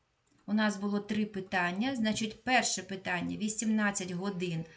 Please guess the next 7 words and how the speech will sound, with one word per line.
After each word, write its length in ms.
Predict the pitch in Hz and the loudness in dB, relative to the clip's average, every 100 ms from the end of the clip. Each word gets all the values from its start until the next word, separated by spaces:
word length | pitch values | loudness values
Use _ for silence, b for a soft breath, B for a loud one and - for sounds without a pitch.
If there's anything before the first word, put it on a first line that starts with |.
| B | B
треба 380 | - 208 190 170 | -2 2 2 0
для 160 | 165 185 | -4 -4
того, 320 | - 202 175 | -2 -2 -2
щоб 220 | - - | -6 -8
зробити 560 | 165 185 185 196 190 165 | -6 -4 -2 -2 -4 -6
роботу 540 | 175 175 170 165 - B B - | -4 -4 -6 -6 -12 B B -4
разом. 640 | 202 180 175 156 185 | -2 -2 -2 -2 -2